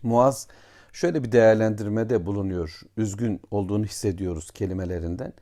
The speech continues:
Diyor ki, "Onları ancak hayvanların arzu ve hedeflediği şeyleri arzular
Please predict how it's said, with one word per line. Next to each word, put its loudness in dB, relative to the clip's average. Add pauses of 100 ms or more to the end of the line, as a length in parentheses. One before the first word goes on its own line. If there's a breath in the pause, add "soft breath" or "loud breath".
(540 soft breath)
Diyor -4
ki, -4
"Onları 6
ancak 0
hayvanların 2
arzu 2
ve 2
hedeflediği -4
şeyleri -2
arzular 0